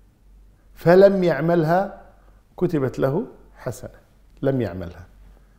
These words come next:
فإن عملها كتبت له عشر حسنات إلى سبعمائة ضعف، إلى أضعاف كثيرة. قال الله:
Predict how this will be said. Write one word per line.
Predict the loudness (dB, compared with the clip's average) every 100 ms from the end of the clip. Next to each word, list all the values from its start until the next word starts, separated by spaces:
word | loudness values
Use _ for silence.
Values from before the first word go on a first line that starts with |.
| _ _ _ _ -4
فإن | 2 4 4
عملها | 4 4 6 6 6 2 -2 -16 -20 _ _ -6
كتبت | -4 0 0 0 0
له | -2 -4 -10 -20 -6
عشر | -4 -2 -4 -6 -14 -20 -20 -20 -20 -20 -20 -12
حسنات | -10 -6 -6 -6 -12 -20 2
إلى | 6 8 8 6 0 -8 -20 -20 _ _ -20 -20 -20 _ _ _ _ -20
سبعمائة | -2 0 0 -2 -2 -4 -6 -12 -20 -20 -20 -20 -6
ضعف، | -2 -2 -4 -18 -20 0
إلى | 4 8 8 8 6 2 -6 -18 -20 -20 -20 -20 -20 -6
أضعاف | -2 4 6 6 2 -2 -4 -16 -20 _ -20 _ -20 -12
كثيرة. | -10 -10 -14 -14 -20 _ _ -20 -20 -20 -20 -20 _ _ -20 -20 -20 _ _ -6
قال | -2 0 0 0
الله: | -2 -4 -6